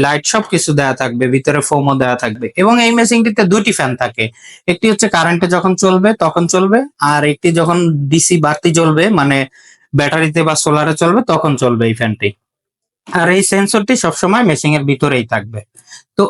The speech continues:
এই মেশিনটি হচ্ছে এসি ডিসি। এই এসি ডিসি চল্লিশ ডিমের মেশিনটি কেউ নিতে চাইলে আমাদের কাছ থেকে নিতে পারবে মাত্র দুই হাজার টাকায়। এই মেশিনটি মাত্র দুই হাজার টাকায় এসি ডিসি,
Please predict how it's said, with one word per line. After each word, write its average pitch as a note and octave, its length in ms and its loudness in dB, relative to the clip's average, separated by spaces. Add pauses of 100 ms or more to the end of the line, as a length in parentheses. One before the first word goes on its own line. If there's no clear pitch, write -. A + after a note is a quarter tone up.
(140)
এই A#3 120 0
মেশিনটি B3 380 0
হচ্ছে B3 200 0 (120)
এসি F#3 260 0
ডিসি। D#3+ 260 -2 (240)
এই F#3+ 80 2 (120)
এসি F#3+ 180 0
ডিসি A#3 340 2 (180)
চল্লিশ G#3 320 2
ডিমের G#3 260 2
মেশিনটি F#3 400 0
কেউ F3 200 0
নিতে E3 260 0
চাইলে D#3+ 280 0 (560)
আমাদের D#3+ 300 0
কাছ E3+ 220 0
থেকে F3+ 220 2
নিতে E3+ 160 -2
পারবে F3+ 240 2 (120)
মাত্র E3+ 180 -2 (140)
দুই E3+ 200 2
হাজার C3+ 260 -2
টাকায়। A2 280 -4 (380)
এই D#3 100 0
মেশিনটি G#3 320 0 (120)
মাত্র - 160 0 (140)
দুই E3 180 2
হাজার D#3+ 220 0
টাকায় G3 340 0
এসি D#3+ 200 -2
ডিসি, B2 340 -2